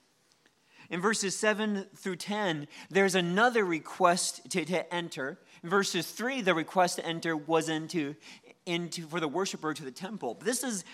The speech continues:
but this is a different, a different re-, request. And you can imagine the priest carrying the Ark of the Covenant, returning from battle, and they are victorious. The verses here, verses six through ten, they're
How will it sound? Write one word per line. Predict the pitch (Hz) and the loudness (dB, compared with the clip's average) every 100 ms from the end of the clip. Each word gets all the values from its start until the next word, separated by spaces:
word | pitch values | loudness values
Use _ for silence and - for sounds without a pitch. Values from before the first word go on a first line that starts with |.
| - | -10
but | 180 | -6
this | 214 240 | -4 0
is | |
a | 240 | 0
different, | 175 247 208 160 - _ - | 0 0 0 -4 -8 _ -6
a | 160 | -2
different | 240 190 156 139 | -2 -2 -6 -10
re-, | - _ - | -18 _ -8
request. | 147 - 135 135 - | -8 -2 -2 0 -4
And | 143 - - 202 | -8 -12 -8 -4
you | 220 | -2
can | 233 | -2
imagine | 196 190 208 214 185 190 156 - - - | -2 0 4 4 4 0 -2 -4 -16 -6
the | 151 175 | -2 -2
priest | - 226 214 - | -2 -2 0 -2
carrying | - 214 214 208 196 | -2 0 2 2 2
the | 185 180 | 0 4
Ark | 175 196 196 | 8 8 6
of | 180 | -4
the | 160 | -4
Covenant, | - 185 180 147 - - - - | 2 2 2 -6 -10 -16 -18 -8
returning | 165 - 208 220 214 196 | -6 -4 0 2 2 -2
from | - 180 175 | -2 -2 2
battle, | 175 180 190 190 131 - - | 4 8 6 6 0 -4 -10
and | 165 170 | -4 0
they | 190 | 4
are | 196 190 | 8 6
victorious. | 175 165 - 196 196 175 98 - - - _ _ - - 156 | 4 -4 -4 -2 -2 -2 -6 -8 -10 -12 _ _ -20 -18 -4
The | 196 | -2
verses | 170 208 262 - 220 175 | 4 6 6 4 0 -2
here, | 240 226 | 2 2
verses | 202 196 196 | 2 0 0
six | 233 - | -2 -2
through | 208 | -6
ten, | - 214 214 | -4 -2 2
they're | 190 | 2